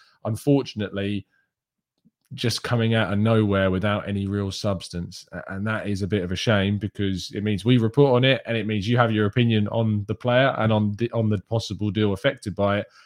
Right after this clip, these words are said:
when there's no real substance behind it. And it's difficult to know which reports are true and which ones are not. But it, what you should take at face value is the quotes that are coming out from Joe Barone at,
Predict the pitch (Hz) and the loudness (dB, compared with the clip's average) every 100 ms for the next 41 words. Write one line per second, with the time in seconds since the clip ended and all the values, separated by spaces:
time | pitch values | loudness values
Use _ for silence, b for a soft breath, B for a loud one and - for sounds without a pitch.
0 | b _ 107 101 101 95 104 98 95 - | b _ -6 -4 -4 -4 -4 -2 -6 -10
1 | - 95 90 - 101 87 - 92 - 87 | -6 -4 -4 -4 -6 -8 -10 -10 -10 -8
2 | 101 98 87 - 110 - 135 120 123 117 | -6 -4 -6 -8 -8 -2 -2 0 -2 -4
3 | 117 120 120 117 117 - 127 - - b | -4 -2 -2 -4 -4 0 0 -2 -12 b
4 | b b - 131 127 - 131 135 - b | b b 4 6 6 4 4 4 0 b
5 | b 127 131 127 131 131 127 127 - 131 | b 2 2 2 2 2 2 -2 -2 2
6 | 131 147 127 B B _ - 120 131 123 | 4 6 4 B B _ 0 2 4 2
7 | 123 151 127 - 113 107 110 - 117 104 | 2 2 2 2 0 0 -6 -2 -2 0
8 | 110 107 107 104 - 104 - 117 107 - | 2 2 4 0 -2 -4 2 2 2 -4
9 | 113 - 107 104 104 98 98 - 107 104 | -6 -4 -4 0 0 0 -4 -2 0 2
10 | 101 98 92 92 95 92 - 104 98 - | 2 2 0 0 0 -2 -4 -4 -4 -6